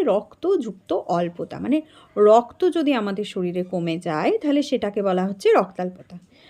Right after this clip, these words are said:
রক্ত, রক্তাল্পতা বলতে বোঝায় রক্ত মানে লোহিত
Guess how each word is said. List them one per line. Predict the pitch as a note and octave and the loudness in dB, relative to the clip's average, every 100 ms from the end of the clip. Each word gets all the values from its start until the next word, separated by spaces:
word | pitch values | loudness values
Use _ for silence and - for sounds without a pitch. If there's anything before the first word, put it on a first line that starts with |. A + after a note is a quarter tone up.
| _ - | _ 4
রক্ত, | A#3 C4+ - F4 C#4+ B3+ | 4 4 0 2 4 4
রক্তাল্পতা | B3+ - F4+ F4+ E4 D4 | 2 0 0 0 0 2
বলতে | A#3+ A3+ G#3+ | 2 0 -2
বোঝায় | F#3+ F3+ F#3 E4 F#4+ | -4 -4 0 2 4
রক্ত | G#3 - C#4 | 2 0 -2
মানে | C#4 D#4+ A4 | 0 2 4
লোহিত | C#4 A#3 A#3 F#4+ | 4 4 2 0